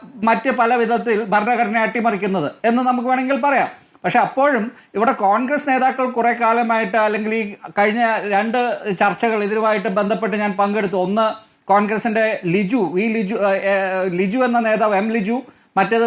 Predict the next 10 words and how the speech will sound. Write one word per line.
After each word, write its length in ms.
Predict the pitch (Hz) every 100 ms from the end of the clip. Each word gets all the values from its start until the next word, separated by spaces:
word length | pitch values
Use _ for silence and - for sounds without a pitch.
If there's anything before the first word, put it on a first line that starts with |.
| 196
ദീപ്തി 280 | 233 233 262
മേരി 240 | 247 233
വർഗീസ്, 420 | 226 202 185 151 - - -
ഇവർ 220 | 196 262 254
രണ്ടുപേരും 800 | 233 233 277 262 247 254 247 240
ഈ, 100 | 220 233 233 220 180 - 170
ആ, 0 | 180 175 165 160
അടിയന്തരാവസ്ഥയെ, 920 | 190 233 240 247 247 247 - 233 233 226 - - - -
ആ, 120 | 190 185
പ്രഖ്യാപിച്ചതിനെ, 840 | 190 196 233 226 208 226 214 165